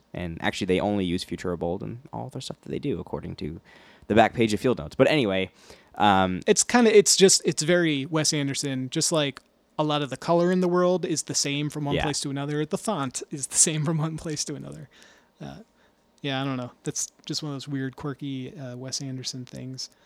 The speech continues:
Speaker 2: Um, wh-, what do you think of the, so the kids, you know, we see them as kids, but then we see them as adults,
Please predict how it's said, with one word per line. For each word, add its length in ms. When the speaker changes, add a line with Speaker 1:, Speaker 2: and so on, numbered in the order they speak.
Speaker 2:
Um, 320
wh-, 200
what 100
do 60
you 60
think 160
of 100
the, 360
so 260
the 140
kids, 720
you 80
know, 80
we 80
see 140
them 140
as 120
kids, 260
but 120
then 80
we 80
see 140
them 120
as 160
adults, 540